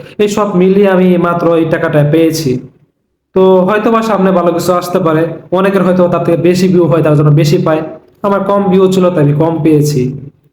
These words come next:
তো আমি পরবর্তীতে আমি আমার ক্যাটাগরিটা ধরে রাখার চেষ্টা করব, আপনারা সাপোর্ট দিবেন সে আশা করি। আর অনেকে হয়তো জানতে চান যে, "ভাই, কেন আপনারা," অনেকে সফল হতে, ভাই, সফল হতে কি প্রয়োজন হয়?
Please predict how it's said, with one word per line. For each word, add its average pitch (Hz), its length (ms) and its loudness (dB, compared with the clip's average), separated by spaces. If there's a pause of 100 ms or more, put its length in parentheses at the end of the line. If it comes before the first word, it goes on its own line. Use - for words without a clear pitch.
(1040)
তো 170 80 2
আমি 170 280 2
পরবর্তীতে 226 580 0
আমি 190 240 0
আমার 185 220 0
ক্যাটাগরিটা 180 440 0
ধরে 160 200 2
রাখার 170 200 -6
চেষ্টা 180 280 -2
করব, 175 440 0
আপনারা 156 280 -2
সাপোর্ট 156 380 -2
দিবেন 151 300 0
সে - 140 -2
আশা 151 180 2
করি। 147 360 0 (260)
আর 165 100 -2
অনেকে 185 460 0
হয়তো 170 260 2
জানতে 165 360 0
চান 151 240 0
যে, 151 120 2
"ভাই, 147 260 2
কেন 151 220 2
আপনারা," 147 720 -2 (880)
অনেকে 160 360 0
সফল 165 360 0
হতে, 160 260 0
ভাই, 147 180 2
সফল 170 300 0
হতে 160 140 0
কি 180 360 0
প্রয়োজন 170 300 2
হয়? 143 280 -2